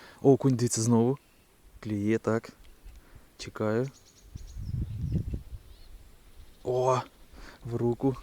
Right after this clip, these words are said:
Уже клювань три було. Але він, мабуть, ні, сів. А ну, цей більший чи такий самий? Ну, цей вже ближче до тієї сторони клюнув.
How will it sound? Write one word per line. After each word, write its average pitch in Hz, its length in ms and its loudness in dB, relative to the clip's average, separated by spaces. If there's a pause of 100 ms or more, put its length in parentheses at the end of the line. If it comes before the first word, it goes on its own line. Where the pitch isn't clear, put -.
(140)
Уже 117 260 0
клювань 120 400 6
три 113 220 4
було. 113 320 2 (1600)
Але 117 180 2
він, 113 80 4
мабуть, 113 400 0 (840)
ні, 214 240 12
сів. 135 300 8 (1600)
А 160 120 6
ну, 156 300 6 (520)
цей 135 280 2
більший 135 440 4
чи - 160 2
такий 127 240 0
самий? 127 460 2 (1500)
Ну, 127 80 0
цей 151 220 6
вже 143 140 8
ближче 135 380 8
до 123 100 4
тієї 131 180 4
сторони 123 480 4
клюнув. 104 380 0